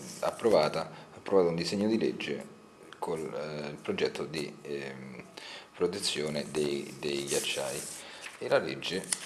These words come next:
sono in due articoli, i primi, e uno è che dice, ehm, che, ehm, i ghiacciai sono riserva naturale e strategica e che sono di tutti, e la seconda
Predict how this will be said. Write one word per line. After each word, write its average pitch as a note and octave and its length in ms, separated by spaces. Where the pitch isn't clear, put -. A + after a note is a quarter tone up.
sono D2+ 240
in D2+ 100
due F2 200
articoli, F#2+ 580
i D#2 40
primi, D#2+ 460
e F2+ 80
uno F2+ 280
è C#2 340
che E2+ 160
dice, D#2+ 580
ehm, C2 360
che, E2 400
ehm, C#2+ 320
i F2 100
ghiacciai E2 440
sono D#2 280
riserva D2+ 420
naturale D#2+ 520
e - 40
strategica G#2 800
e - 160
che D#2+ 120
sono E2 280
di G#2+ 160
tutti, - 520
e F#2+ 300
la A2+ 120
seconda B2 760